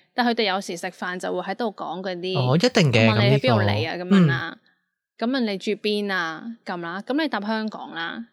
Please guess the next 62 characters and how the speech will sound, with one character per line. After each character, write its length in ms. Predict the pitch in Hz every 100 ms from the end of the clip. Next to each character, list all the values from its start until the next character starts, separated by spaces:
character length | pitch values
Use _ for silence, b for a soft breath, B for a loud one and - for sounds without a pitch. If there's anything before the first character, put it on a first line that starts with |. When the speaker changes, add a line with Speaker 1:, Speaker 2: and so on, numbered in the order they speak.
| -
Speaker 1:
跟 140 | 320
住 60 | 330
佢 180 | 247 220
就 100 | 214
會 340 | 196 202 202 _ _
話： 220 | 214 185 196 b
「誒， 220 | - 494
大 100 | 440
家 140 | 403 453
都 120 | 453
係 40 | 415
同 140 | 302
胞 320 | 269 285 381 381
啫， 300 | 440 427 403
Speaker 2:
<laughs> 0 |
Speaker 1:
一 240 | 403 - 330
齊 20 |
食， 120 | 330
一 40 |
齊 280 | 320 381 370 277
食」 60 | 247 226
咁 120 | -
樣。 220 | - 101 - -
其 80 | 240
實 80 | 247
大 180 | 240 233
家 80 |
都 140 | 285 349
冇 360 | 294 240 220
講 220 | 214 214 269
過 140 | 277
啲 100 | 277
乜 140 | 277 254
嘢， 220 | 226 202
你 60 | 220
明 80 | -
唔 40 | 240
明？ 80 | 240
<laughs> 100 | _ _ _ _ _ _ _ _ - 539 - 523 - - _ _ B B B B -
即 60 | 359
係 220 | 320 277
好 180 | 240 277
搞 120 | 269 190 214
笑 260 | 294 262 214
啊， 100 | 196
佢 100 | 190
哋， 100 | 180
Speaker 2:
嗯。 80 | 208
Speaker 1:
即 60 | 196
係 60 | 160
佢 40 |
哋 160 | - 196
唔 100 | 170
係 160 | 185
依 120 | 190 240
家 120 | 269
小 160 | 262 214
粉 160 | 208
紅 180 | 220 208
嗰 120 | -
種 240 | 147 110 -
嘅， 140 | -